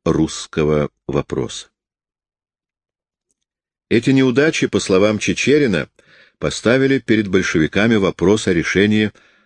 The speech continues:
восточной проблемы как единственного способа борьбы с сильными империалистическими державами. Революция на Западе замедлилась. Мы должны зажечь Восток,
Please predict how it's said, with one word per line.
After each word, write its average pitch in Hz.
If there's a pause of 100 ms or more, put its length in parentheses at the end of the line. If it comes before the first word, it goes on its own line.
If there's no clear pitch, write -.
(120)
восточной 113
проблемы 85
как -
единственного 107
способа 80
борьбы 71 (260)
с -
сильными 120 (300)
империалистическими 80 (100)
державами. 73 (1040)
Революция 107
на 101
Западе 85
замедлилась. 92 (760)
Мы 131
должны 85
зажечь 80
Восток, -